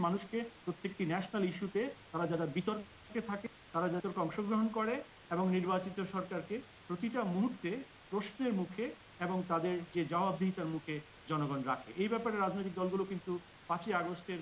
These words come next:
যে অন্যতম প্রধান দাবি, সেটি হচ্ছে জনগণের শক্তি, জনগণের যে ক্ষমতায়ন।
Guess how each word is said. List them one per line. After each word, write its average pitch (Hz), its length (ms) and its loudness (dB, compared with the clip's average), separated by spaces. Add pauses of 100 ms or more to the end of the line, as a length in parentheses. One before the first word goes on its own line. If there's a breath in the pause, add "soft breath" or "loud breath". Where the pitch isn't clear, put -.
যে 170 120 -4
অন্যতম 165 280 -2 (140)
প্রধান 190 220 -2 (100)
দাবি, 147 200 0 (320)
সেটি 170 220 -2
হচ্ছে 170 160 -2 (100)
জনগণের 180 420 2 (100)
শক্তি, 165 280 -2 (360)
জনগণের 180 460 2
যে 180 140 0
ক্ষমতায়ন। 143 440 -4